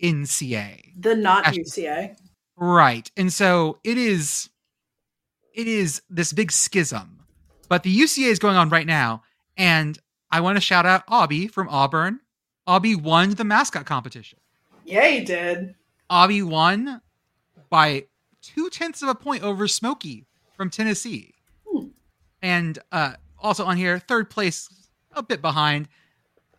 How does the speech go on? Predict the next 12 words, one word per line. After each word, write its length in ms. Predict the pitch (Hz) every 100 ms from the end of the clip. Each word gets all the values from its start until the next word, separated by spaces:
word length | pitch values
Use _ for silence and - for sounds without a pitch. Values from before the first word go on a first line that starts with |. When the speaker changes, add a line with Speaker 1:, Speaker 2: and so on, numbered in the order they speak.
| _ 202
Speaker 1:
whatever 200 | 214 190
the 80 |
Bearcats 380 | 160 170 180 170
name 120 | 185
from 140 | 170 139
Cincinnati. 760 | 180 160 165 165 170 170 160 _ _ _ _
Then 80 | 208
we 60 |
have 220 | 175 135 -
Hookem 420 | 240 233 220 208
from 160 | 170 147
Texas, 580 | 208 196 202 185 -